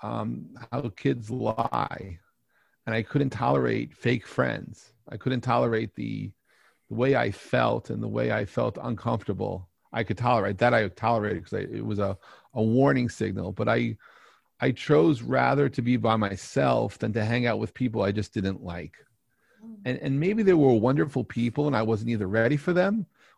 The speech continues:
Speaker 1: or maybe when these people were of a certain age and acted with a group mentality, that it just was, uh, very uncomfortable to be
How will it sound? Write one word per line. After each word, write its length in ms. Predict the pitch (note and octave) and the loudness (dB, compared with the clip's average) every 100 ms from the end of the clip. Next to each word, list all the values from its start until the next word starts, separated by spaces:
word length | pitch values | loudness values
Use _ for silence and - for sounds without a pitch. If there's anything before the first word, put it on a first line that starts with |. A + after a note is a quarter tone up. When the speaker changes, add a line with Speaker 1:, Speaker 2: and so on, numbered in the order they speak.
| _ | _
Speaker 1:
or 140 | E3 C#3 | -2 0
maybe 320 | C#3+ E3+ F3+ | 2 2 2
when 160 | D#3+ C#3+ | 2 2
these 160 | C3+ | -2
people 360 | - D3+ D3 C3 | -2 -2 0 2
were 180 | C3+ C3+ | 4 4
of 100 | B2+ | 2
a 60 | |
certain 340 | - C3+ C3 B2 | 0 -2 -2 0
age 420 | C3+ C#3 C3+ - _ | 4 4 2 -2 _
and 100 | A#2 | -4
acted 360 | G#2+ A#2+ - A#2 | 0 0 0 -2
with 160 | A2+ | 0
a 80 | A2+ | -2
group 200 | G#2+ B2+ | -2 -4
mentality, 600 | A#2+ A2+ B2+ C3+ B2+ G#2+ | -4 -4 -2 0 0 -2
that 100 | A2 | -4
it 40 | A2 | -4
just 220 | B2+ - | -6 -4
was, 100 | A2 | -2
uh, 80 | A2+ | 0
very 300 | B2+ C#3+ C#3+ | 0 2 2
uncomfortable 1300 | B2+ A#2 B2+ C3 A2+ A2+ _ - G2+ - G2 G#2 - _ _ _ _ _ | 0 -2 -2 0 -4 -6 _ -14 -12 -6 -6 -6 -12 _ _ _ _ _
to 100 | - | -6
be 520 | A#2 B2+ B2 B2 G#2+ | 0 2 2 0 -4